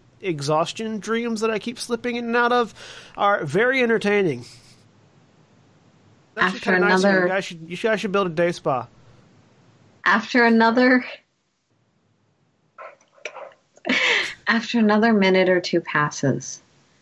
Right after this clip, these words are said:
Speaker 2: the s-, voice comes back, this same voice that maybe it's nostalgic or familiar, but you cannot place it. A Padawan.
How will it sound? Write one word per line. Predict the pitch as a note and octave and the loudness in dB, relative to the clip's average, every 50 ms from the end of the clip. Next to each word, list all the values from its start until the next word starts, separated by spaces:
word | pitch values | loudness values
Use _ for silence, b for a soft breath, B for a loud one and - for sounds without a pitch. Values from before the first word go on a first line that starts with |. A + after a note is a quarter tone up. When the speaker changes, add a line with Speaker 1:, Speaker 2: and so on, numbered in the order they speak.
| _ _ _ _ _ _ _ _ _ _ _ _ _ _ _ _ _ _ _ _ - - | _ _ _ _ _ _ _ _ _ _ _ _ _ _ _ _ _ _ _ _ -12 -4
Speaker 2:
the | - D#3+ E3+ E3+ D#3+ D#3 D#3 D3+ D3 - - - _ _ _ - | 0 2 4 4 6 6 6 4 4 2 -2 -8 _ _ _ -14
s-, | - - - - - - _ _ _ _ _ _ _ - | -12 -10 -10 -10 -12 -14 _ _ _ _ _ _ _ -4
voice | E3 D#3+ F3 E3+ D#3+ - - - | -2 2 2 2 2 0 -2 -8
comes | - - E3+ D3+ D3 C#3+ C3+ | -4 0 0 0 0 0 -2
back, | - - C3+ B2+ A2+ - - - - | 0 2 2 2 2 0 -4 -6 -4
this | D3 C#3+ C#3 C#3 | -2 -2 -2 -2
same | - - - D#3 D3 C#3+ C#3+ C#3+ C#3 C3+ C3 C3+ C3+ - _ _ _ _ _ _ _ _ _ _ _ | -4 -2 0 2 2 4 4 4 4 4 2 0 -2 -8 _ _ _ _ _ _ _ _ _ _ _
voice | - D3+ D3+ D3+ D3+ - - | 0 2 2 2 2 0 -2
that | - E3 D#3+ - - - _ _ _ _ _ _ _ _ _ _ _ _ _ _ _ _ _ _ _ - - | 0 0 0 0 0 -8 _ _ _ _ _ _ _ _ _ _ _ _ _ _ _ _ _ _ _ -4 0
maybe | F3+ F#3 G3+ A3 A3 B3 A#3+ | 2 2 2 4 4 4 4
it's | A#3+ A#3+ - - | 2 2 0 0
nostalgic | A#3 A3+ A3 - - A3 G3 G#3 G#3+ G#3 A3+ A3 G#3+ G#3+ - | 0 2 2 2 2 2 4 4 2 2 2 0 0 2 0
or | G3+ G3+ | 0 0
familiar, | G3+ - G3 G3 G3+ G3+ G3+ G3+ G3+ G#3 | 0 0 2 4 4 4 4 4 4 2
but | G3+ G3+ F3+ - | 2 2 0 0
you | E3 D#3+ | 0 0
cannot | D3 - - G3 F3+ E3+ D#3 C#3+ - - - | -2 -2 0 2 2 4 4 2 0 -4 -6
place | - A#2 A#2+ A#2 - - - | -4 -2 -2 -2 -4 -6 -6
it. | - - _ _ _ _ _ _ _ _ _ _ _ _ _ _ _ - - - _ _ _ _ _ _ _ _ _ _ _ - | -8 -8 _ _ _ _ _ _ _ _ _ _ _ _ _ _ _ -16 -16 -16 _ _ _ _ _ _ _ _ _ _ _ -6
A | C4 | -6
Padawan. | - - - - E4 D4+ A#3+ F3 C#3 A2+ - - - - - | -4 -2 0 0 2 2 2 0 0 -2 -2 -4 -8 -8 -8